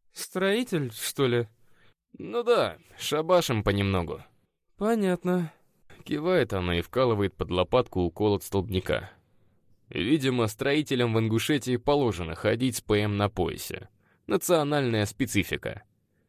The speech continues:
Когда возвращаемся в здание М В Д, я говорю замначальника республиканского розыска. «Слушайте, там тротила на месте происшествия столько, что половину Назрани взорвать можно. И ни оцепления, ничего.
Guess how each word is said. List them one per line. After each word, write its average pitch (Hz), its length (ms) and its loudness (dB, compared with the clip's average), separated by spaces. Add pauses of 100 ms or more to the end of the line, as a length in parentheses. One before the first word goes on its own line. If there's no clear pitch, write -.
(160)
Когда 147 320 0
возвращаемся 127 760 0
в 101 60 -4
здание 104 340 2
М 90 120 0
В 82 140 -2
Д, 131 340 2 (380)
я 165 220 0
говорю 143 360 0
замначальника 113 720 0
республиканского 101 840 0
розыска. - 580 -6 (600)
«Слушайте, 120 720 -2 (200)
там 139 200 2
тротила 151 500 0
на 123 160 0
месте 131 320 0
происшествия 123 640 0
столько, 190 640 2 (240)
что - 200 0
половину 170 480 0
Назрани 170 480 0
взорвать 113 420 0
можно. 87 420 -6 (280)
И 113 100 0
ни 170 140 2
оцепления, 151 760 0
ничего. 143 680 0